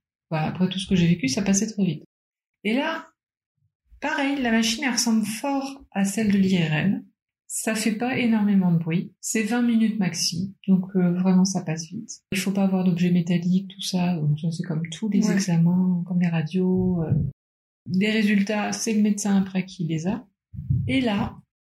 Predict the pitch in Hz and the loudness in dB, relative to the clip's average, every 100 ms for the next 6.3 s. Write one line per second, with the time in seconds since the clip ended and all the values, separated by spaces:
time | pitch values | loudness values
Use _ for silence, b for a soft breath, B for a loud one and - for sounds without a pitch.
0 | _ _ _ _ _ _ 196 196 202 185 | _ _ _ _ _ _ 0 0 2 2
1 | 156 165 196 - _ 175 160 160 190 226 | 2 0 -2 -8 _ -2 0 0 0 -2
2 | - _ - 190 226 - 277 262 196 156 | -6 _ -2 0 2 -2 -2 0 2 0
3 | - - _ _ _ _ - 185 202 190 | -2 -12 _ _ _ _ 0 2 4 2
4 | - 262 - 202 180 170 202 - _ - | 2 -2 -2 0 0 0 -2 -6 _ -2
5 | 196 185 190 180 175 185 196 214 190 165 | 0 2 2 0 0 0 2 2 2 2
6 | 160 151 | 0 -2